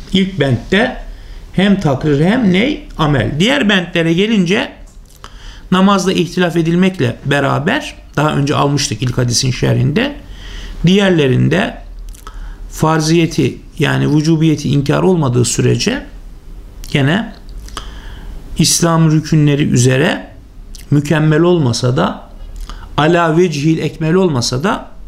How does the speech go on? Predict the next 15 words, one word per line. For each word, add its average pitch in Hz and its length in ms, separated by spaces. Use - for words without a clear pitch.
o 202 100
zatın 165 440
bulunduğunu 156 520
ne 190 40
yapıyoruz? 190 680
Söyleyebiliyoruz. 170 1000
Ne 233 140
demiş? 226 440
Kâlel 185 340
İmamu 175 580
Müslim 139 480
rahimahullah, 151 800
haddesena 175 920
Muhammed 170 480
ibn 190 420